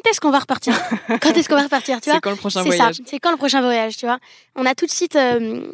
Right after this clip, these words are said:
Speaker 1: tout de suite appris à, à voyager tout le temps, et c'est ça qui nous a, voilà, c'est, c'est, c'est, euh,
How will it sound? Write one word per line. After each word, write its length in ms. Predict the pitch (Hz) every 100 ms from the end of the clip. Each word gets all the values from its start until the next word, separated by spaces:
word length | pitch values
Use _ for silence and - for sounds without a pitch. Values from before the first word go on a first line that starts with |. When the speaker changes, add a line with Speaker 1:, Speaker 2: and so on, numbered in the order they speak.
| 240
Speaker 1:
tout 80 | 277
de 40 |
suite 220 | - 311
appris 380 | 294 - 320 311
à, 80 | 226
à 180 | 220 226
voyager 380 | 233 233 226 247
tout 100 | 233
le 60 |
temps, 220 | 208 139
et 280 | 127 214 208
c'est 140 | - -
ça 140 | 247
qui 160 | 233 220
nous 180 | 208 202
a, 360 | 196 196 208 - _ _ _ _ _ _ _ _ -
voilà, 220 | 233 220
c'est, 280 | - - -
c'est, 180 | - -
c'est, 200 | 254
euh, 120 | 226